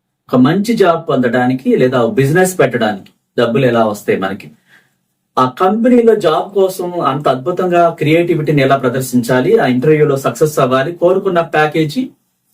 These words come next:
మంచి జీతంతో ఎలా సాధ్యం, అలాగే ఒక మంచి ఇల్లు కోరుకోవాలి, ప-, ఫ్యామిలీలో పిల్లలను బాగా చదివించుకోవాలి, విదేశాలు పంపించాలి, ఇక్కడ ఏరియాలో అందరికంటే ధనవంతులుగా ఉండాలి,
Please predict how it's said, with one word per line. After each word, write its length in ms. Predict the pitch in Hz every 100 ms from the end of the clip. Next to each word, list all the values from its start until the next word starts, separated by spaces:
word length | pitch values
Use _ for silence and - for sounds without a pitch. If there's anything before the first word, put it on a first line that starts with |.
| _ -
మంచి 340 | 131 160 175
జీతంతో 640 | 160 151 147 147 180 226 226 _
ఎలా 200 | 123 127
సాధ్యం, 500 | 135 123 101 - 87 - _ _ _ _ _ _ _ _ _ _ _ _ _ _ -
అలాగే 480 | 165 196 165 170 190 196
ఒక 160 | 139 151
మంచి 360 | 160 180 180
ఇల్లు 140 | 160 185
కోరుకోవాలి, 640 | 160 135 131 104 95 85 - _ _ _ _ _ _ _ _
ప-, 260 | 143 131 127
ఫ్యామిలీలో 480 | 123 139 156 156 143
పిల్లలను 300 | - 131 143
బాగా 180 | 135 127 131
చదివించుకోవాలి, 640 | 117 120 117 117 107 104 113
విదేశాలు 440 | 113 131 127 113
పంపించాలి, 580 | 113 107 117 113 107 104 - _ _ _ _ _ _ _ _ _ _ -
ఇక్కడ 180 | 151 160
ఏరియాలో 540 | 156 156 175 202 185
అందరికంటే 480 | 160 151 170 160 175
ధనవంతులుగా 600 | 135 123 156 156 147 139
ఉండాలి, 500 | 120 113 113 113 113